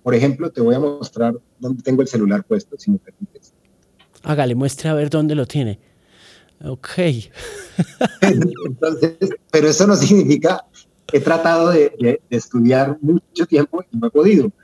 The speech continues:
Speaker 1: porque tengo como una especie de, de, de miedo.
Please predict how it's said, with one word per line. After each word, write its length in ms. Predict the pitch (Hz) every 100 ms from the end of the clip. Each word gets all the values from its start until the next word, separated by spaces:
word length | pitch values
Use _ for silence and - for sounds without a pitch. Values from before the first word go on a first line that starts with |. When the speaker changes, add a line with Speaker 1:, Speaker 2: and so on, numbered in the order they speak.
| _
Speaker 1:
porque 220 | - - 123
tengo 260 | 135 175
como 160 | 180 135
una 80 | 151
especie 320 | 147 196 226
de, 300 | 165 165 135 -
de, 180 | - - -
de 80 | 104
miedo. 580 | 117 165 175 135 151